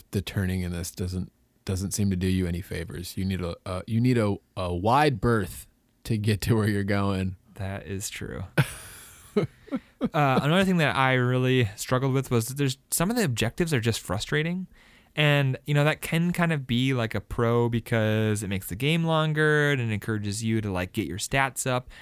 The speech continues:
Speaker 2: Like, there was this one, uh, objective that was to grind the subway rails in New York.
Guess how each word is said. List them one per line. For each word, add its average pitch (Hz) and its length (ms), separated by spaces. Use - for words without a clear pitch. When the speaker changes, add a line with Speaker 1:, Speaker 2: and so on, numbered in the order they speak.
Speaker 2:
Like, 139 100
there 160 80
was 151 100
this 139 200
one, 131 420
uh, 123 280
objective 117 460
that 101 120
was 104 160
to 110 100
grind 117 720
the 120 220
subway 107 400
rails 92 360
in 104 100
New 107 60
York. 95 400